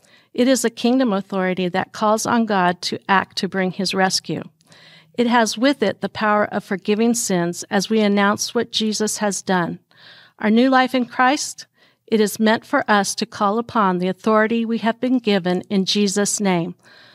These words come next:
We are his representatives bringing his kingdom to this world. This is how I see this truth working in my life. When in a situation that feels like spiritual warfare, my biggest weapon is prayer,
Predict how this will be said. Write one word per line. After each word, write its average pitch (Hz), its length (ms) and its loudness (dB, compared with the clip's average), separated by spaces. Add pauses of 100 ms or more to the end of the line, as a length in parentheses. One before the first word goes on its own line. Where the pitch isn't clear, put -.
(200)
We 254 160 2
are 247 140 2
his 254 320 0
representatives 180 960 -2
bringing 196 380 0
his 185 220 -4
kingdom 180 420 -4
to - 140 -8
this 180 240 -6
world. 180 340 -4 (1400)
This 320 160 -2
is 381 140 -4
how 285 160 2
I 240 120 4
see 233 260 -2
this 214 240 -2
truth - 380 -4
working 214 300 -4
in 190 160 -4
my 190 240 -2
life. 165 400 -6 (800)
When 262 160 4
in 311 120 2
a 320 80 2
situation 233 840 0
that - 160 -2
feels 220 340 -2
like 208 360 0
spiritual 226 720 -2
warfare, 185 600 -2 (100)
my 190 180 0
biggest 226 500 -2
weapon 196 340 0
is 190 160 -4
prayer, 185 500 -2